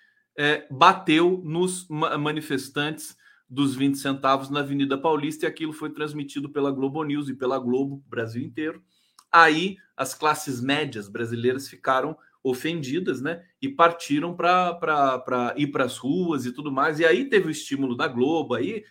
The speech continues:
aí é um capítulo à parte. Mas o, o, o gatilho foi aquele. Então,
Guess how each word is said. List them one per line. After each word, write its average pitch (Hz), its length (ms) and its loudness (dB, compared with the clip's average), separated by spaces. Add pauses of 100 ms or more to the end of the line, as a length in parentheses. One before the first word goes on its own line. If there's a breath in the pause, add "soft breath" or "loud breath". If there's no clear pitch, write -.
aí 165 120 6
é 233 60 8
um 240 100 4
capítulo 190 480 4
à 170 80 4
parte. - 440 -6 (300 soft breath)
Mas 208 520 6
o, 214 80 2
o, 180 500 2
o 151 60 -2
gatilho 226 640 4
foi 247 240 6
aquele. 180 560 2 (300 soft breath)
Então, 208 400 4